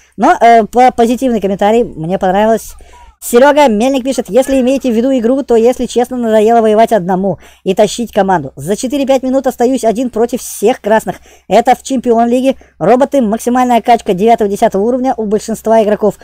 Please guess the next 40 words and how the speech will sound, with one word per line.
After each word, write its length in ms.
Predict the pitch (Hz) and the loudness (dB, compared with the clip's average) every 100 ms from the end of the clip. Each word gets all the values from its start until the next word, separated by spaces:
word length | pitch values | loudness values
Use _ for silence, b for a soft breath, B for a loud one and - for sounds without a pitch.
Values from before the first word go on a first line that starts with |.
| b b | b b
Хоть 280 | - 254 214 | 2 2 4
бывает, 440 | 226 240 247 247 | 4 6 4 2
кланы, 440 | 190 214 247 262 | 2 2 4 2
топы 380 | 247 247 233 247 | -2 0 2 0
попадаются, 500 | 233 240 247 254 262 | -2 0 2 2 0
и 160 | 254 202 | -2 -2
можно 280 | 226 226 233 | -2 -2 -2
норм 260 | 190 208 | 0 -2
поиграть. 420 | 202 196 202 202 b b b | -2 0 0 -2 b b b
Либо 300 | 202 294 285 | 0 2 4
игроков 440 | 262 233 262 254 | 4 2 2 0
меньше 340 | 240 254 233 240 | 0 -4 -2 -4
стало, 380 | - 240 233 214 | 2 4 4 4
либо 200 | 240 247 | 2 2
это 200 | 240 233 | 0 0
нашествие 420 | 220 240 - 233 | -2 -2 -2 -2
новичков. 460 | 214 196 233 226 b b b | -2 -2 -2 -2 b b b
Случайно 400 | 196 180 233 254 | -8 2 2 2
оказавшихся 560 | 233 190 220 - 208 | -2 0 0 0 -6
в 60 | 220 | -6
Чемпион 340 | 190 185 202 | -6 -2 0
Лиге. 260 | 196 185 185 b b b b | 0 -2 -4 b b b b
Или, 400 | 285 294 277 302 | 2 2 2 2
или, 260 | 294 269 | 0 0
или 100 | 285 262 | -2 0
всё 200 | 262 247 | 0 0
вместе». 400 | 233 247 - 175 | 0 -2 -4 -6
Серёга 320 | 175 196 190 | -2 0 0
Мельник, 320 | 190 202 180 - - | -2 -2 -4 -8 -18
скорее 300 | - 180 240 | -6 -2 -2
всего, 260 | 302 277 269 | -2 0 0
всё 240 | - 214 | 0 -2
вместе. 480 | 196 175 185 - 196 - b b b b b | 0 -2 -4 -2 -4 -4 b b b b b
Э, 300 | 165 190 190 | 2 4 4
с-, 260 | 185 175 175 | 2 0 -2
ждите 400 | 160 285 285 294 | 0 0 0 0
об-, 180 | 226 214 | 0 0
э, 280 | 214 185 175 | -2 -2 -2
объединения 560 | 202 208 180 208 226 208 | -2 -2 -4 -4 -2 -2
платформ. 480 | 185 - 185 156 | -2 -2 -4 -4